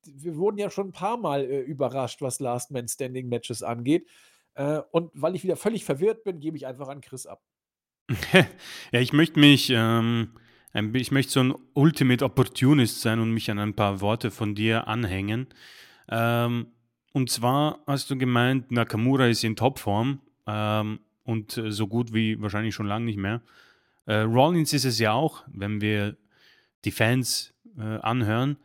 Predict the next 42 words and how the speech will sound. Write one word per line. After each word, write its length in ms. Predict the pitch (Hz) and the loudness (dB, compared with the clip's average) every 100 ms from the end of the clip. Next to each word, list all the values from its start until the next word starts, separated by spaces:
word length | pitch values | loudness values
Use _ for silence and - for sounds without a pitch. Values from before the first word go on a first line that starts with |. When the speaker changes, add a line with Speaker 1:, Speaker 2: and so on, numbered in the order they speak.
| _ _ _ _ _ _ _ _ | _ _ _ _ _ _ _ _
Speaker 2:
Und 200 | 135 127 | -6 0
trotzdem 420 | 120 151 - 147 | 4 4 4 4
ist 120 | 143 139 | 4 2
es 240 | 123 - _ - | -2 -6 _ -2
absurd 920 | 131 139 147 - - 147 185 160 - - - | 4 4 4 -2 -4 0 4 4 2 -20 -2
irrelevant 800 | 135 131 113 107 101 113 117 - | 0 2 2 2 0 0 -4 -4
und, 460 | 123 113 - - | -6 -6 -10 -8
ähm, 520 | 131 120 117 117 117 _ | -6 -4 -4 -6 -8 _
egal, 440 | - 113 117 131 123 | -4 0 2 2 2
wer 120 | 117 | 0
gewinnt. 360 | 104 110 120 87 | 0 -2 -2 -4
Und 180 | 90 | -6
das 120 | 113 131 | -8 -6
ist, 280 | 107 - _ _ - - _ | -6 -8 _ _ -20 -20 _
das 140 | - 139 | -2 0
ist 60 | |
halt 140 | 170 147 | 0 0
die 100 | 127 | -2
Krux 300 | 135 175 - | 0 0 2
bei 200 | 117 104 | 0 2
W 160 | 104 | 2
W 60 | 101 | 2
E, 300 | 117 131 101 | 0 0 0
die 480 | 85 98 98 101 - _ - _ _ _ _ _ _ - | 0 -2 0 -2 -4 _ -20 _ _ _ _ _ _ -8
so, 200 | 104 107 | -4 -2
so, 240 | 95 101 - _ | -2 -6 -8 _
so 140 | 107 | -4
schade 340 | - 151 214 92 | -2 -2 0 -2
ist. 340 | 80 - - _ - | -4 -12 -16 _ -14
Ähm, 360 | 82 90 98 | -12 -10 -2
weil 120 | 113 | 0
du 80 | 135 | 2
einfach 200 | 147 147 | 2 2
einen 100 | 139 | 0
Titel 260 | 147 180 135 | -2 -4 0
hast, 220 | 135 - | 0 0
der, 400 | 120 117 117 117 _ _ _ _ _ _ _ _ _ _ _ _ _ _ _ | 2 2 2 -2 _ _ _ _ _ _ _ _ _ _ _ _ _ _ _
m, 220 | 135 113 107 | -8 -6 -4
sind 140 | 147 | 2
wir 60 | 156 | 2
uns 120 | 104 | 2
ehrlich, 500 | 113 151 92 - | 2 0 -2 -4